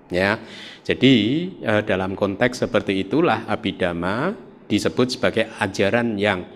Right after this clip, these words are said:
lebih tinggi dari Sutta Pitaka dan juga berbeda dengan Sutta Pitaka hanya dalam konteks apa tadi? Penyampaiannya, penyajiannya, analisanya.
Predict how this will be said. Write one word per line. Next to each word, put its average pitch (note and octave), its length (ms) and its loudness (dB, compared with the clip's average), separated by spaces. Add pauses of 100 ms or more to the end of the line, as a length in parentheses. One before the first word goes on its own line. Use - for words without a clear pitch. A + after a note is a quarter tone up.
(520)
lebih D3+ 320 4
tinggi A2+ 500 2
dari F#2 240 2
Sutta F#2+ 400 2
Pitaka F#2+ 880 -2 (220)
dan G2 160 2
juga G#2 240 0
berbeda G2+ 560 2
dengan E2+ 240 -2
Sutta F#2+ 320 0
Pitaka G2+ 720 0 (320)
hanya D#3+ 320 0 (240)
dalam E3 560 -2
konteks D3 560 -2
apa E3 160 0
tadi? F3 320 2 (400)
Penyampaiannya, E3 760 0 (640)
penyajiannya, E3+ 1120 2
analisanya. E3+ 1300 0